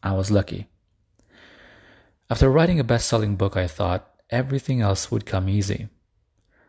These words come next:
I assumed every book I'd release after that would be, also be a bestseller. I assumed thousands of people would show up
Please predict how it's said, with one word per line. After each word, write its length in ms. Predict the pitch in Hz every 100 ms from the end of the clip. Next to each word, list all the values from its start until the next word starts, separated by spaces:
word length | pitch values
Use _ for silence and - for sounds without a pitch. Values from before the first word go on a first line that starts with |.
| _ -
I 80 |
assumed 480 | 101 - - 131 123
every 180 | 104 95
book 260 | 90 95 -
I'd 200 | 95 95
release 380 | 95 104 104
after 300 | - 98 - 98
that 260 | 92 110
would 200 | 104 95
be, 340 | 98 101 104 -
also 380 | - 104 - 120
be 200 | 113 117
a 60 | 110
bestseller. 560 | 123 - 98 95 113 _ _ _ _ _ _ _ _ _ _
I 60 | -
assumed 520 | 98 - 123 113 107
thousands 400 | 104 101 107 107
of 160 | - -
people 420 | 127 117 98 98
would 140 | 104
show 280 | 101 - 101
up 260 | 98 -